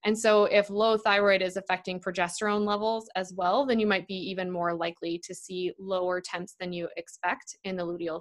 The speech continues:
phase, or maybe some erratic temperatures in the luteal phase.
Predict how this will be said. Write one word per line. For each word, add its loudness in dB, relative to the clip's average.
phase, -14
or 4
maybe 0
some -6
erratic -2
temperatures -12
in -4
the -8
luteal -4
phase. -10